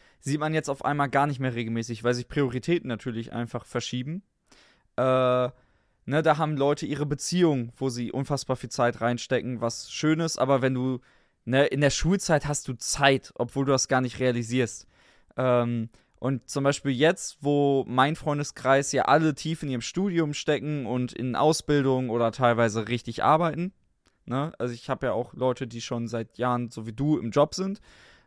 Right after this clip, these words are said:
ähm, da fällt ja viel mehr Zeit weg. Und wenn du dann deine verbliebene Zeit hauptsächlich in deine Beziehung steckst, bleiben natürlich deine Freundschaften auf der Strecke. Ähm,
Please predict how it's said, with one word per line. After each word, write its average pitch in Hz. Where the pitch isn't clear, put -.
ähm, 139
da 131
fällt 165
ja 160
viel 165
mehr 156
Zeit 156
weg. 110
Und 131
wenn 143
du 135
dann 165
deine 151
verbliebene 139
Zeit 131
hauptsächlich 127
in 113
deine 117
Beziehung 180
steckst, -
bleiben 131
natürlich 135
deine 135
Freundschaften 143
auf 104
der 117
Strecke. 117
Ähm, 117